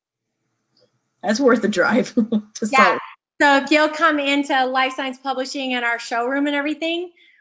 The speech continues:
Speaker 2: we'll give you an e-, extra discount for coming in.
Speaker 1: Mm.
Speaker 2: Yeah. So if you're, if you're in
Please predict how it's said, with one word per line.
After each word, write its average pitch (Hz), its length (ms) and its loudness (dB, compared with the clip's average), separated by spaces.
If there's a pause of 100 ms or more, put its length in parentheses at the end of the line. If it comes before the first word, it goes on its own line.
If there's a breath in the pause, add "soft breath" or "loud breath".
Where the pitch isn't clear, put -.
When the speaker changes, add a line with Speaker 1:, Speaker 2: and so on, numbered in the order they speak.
Speaker 2:
we'll 294 120 2
give 285 160 0
you 269 100 -2
an 240 60 -2
e-, 240 240 0
extra 247 320 -2
discount 233 420 -8
for 208 100 -14
coming 208 280 -10
in. 202 180 -12 (800)
Speaker 1:
Mm. 185 500 0 (460)
Speaker 2:
Yeah. 226 240 0 (120)
So 277 140 4
if 277 100 -2
you're, 330 220 4
if 247 240 -4
you're 311 180 4
in 269 360 0